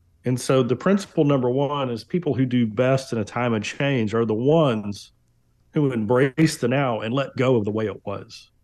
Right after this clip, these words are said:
So if you're suddenly laid off, if your, your main product or whatever you've been serving no longer is, is no longer a solution that people want,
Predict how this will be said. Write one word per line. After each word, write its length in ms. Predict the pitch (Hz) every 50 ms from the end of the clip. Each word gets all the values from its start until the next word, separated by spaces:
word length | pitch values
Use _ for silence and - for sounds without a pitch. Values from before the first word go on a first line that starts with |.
| _ -
So 460 | - - - 131 120 117 113 107 - _ _ _ _ _ _ _ _ _ -
if 140 | - - -
you're 100 | 135 127
suddenly 520 | - - - 156 143 143 135 139 139 131
laid 260 | 123 120 120 117 113 113
off, 460 | 147 185 180 170 170 160 165 - -
if 180 | 190 - -
your, 160 | - 120 110 117 - -
your 220 | 127 120 123 117
main 480 | 113 123 123 127 131 127 123 120 113 113 _ _ _ _ _ _ _ _ -
product 480 | 170 165 170 170 165 165 156 160 -
or 60 | 139 123
whatever 280 | 135 143 147 143 135
you've 260 | 135 127 120 120 120
been 180 | 120 156 160 160
serving 580 | 151 - 156 151 151 143 147 139 135 127 127 127
no 160 | 131 135 131
longer 560 | 131 143 143 135 135 139 131 123 120 113 110
is, 180 | 107 104 98 - - _
is 80 | - -
no 120 | 143 139
longer 340 | 143 156 151 156 147 143 143
a 40 | 110
solution 640 | - - - 127 117 135 160 180 - - 294 277 170
that 120 | 139 117 104
people 300 | - 147 147 - 117 113
want, 360 | 113 127 151 180 196 180